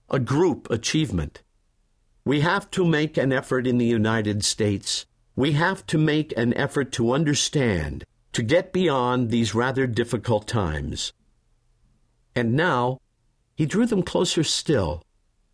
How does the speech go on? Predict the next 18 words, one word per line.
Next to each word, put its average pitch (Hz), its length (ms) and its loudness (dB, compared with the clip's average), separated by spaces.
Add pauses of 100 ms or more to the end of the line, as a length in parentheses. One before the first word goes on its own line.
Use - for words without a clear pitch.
(320)
My 151 180 2
favorite 180 460 2
poem, 127 480 0 (640)
favorite 123 500 0
poet, 113 400 0 (540)
was 139 280 2
Aeschylus. - 720 -2 (1120)
He 156 100 -2
once 196 360 2
wrote, 170 300 2 (460)
"Even 240 240 2
in 233 120 2
our 180 220 4
sleep, 139 500 0 (500)
pain 143 680 2
which 131 300 0
cannot 165 440 0
forget 120 560 -2